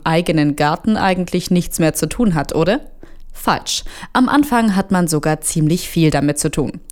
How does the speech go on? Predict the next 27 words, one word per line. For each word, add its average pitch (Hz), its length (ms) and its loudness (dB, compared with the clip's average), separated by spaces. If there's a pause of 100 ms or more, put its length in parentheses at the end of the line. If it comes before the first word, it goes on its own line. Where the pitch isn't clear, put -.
Erst - 260 0
später, 165 420 2
wenn 151 160 4
das 151 200 0
Konzept 160 420 0
stimmt, 208 380 2
wird 202 160 2
es 202 160 0
weniger 175 480 4
als 147 220 0
im 156 140 2
normalen 156 400 4
Garten. 143 420 0 (280)
Das 170 200 0
sagt 165 220 -2
einer, 202 440 2
der 269 120 4
es - 140 -2
wissen 170 240 2
muss, - 320 -2
weil 151 180 2
er 147 140 0
Gärten 160 400 2
nach 151 180 2
dem 147 240 0
Permakulturkonzept 156 1160 0
designt. 151 420 0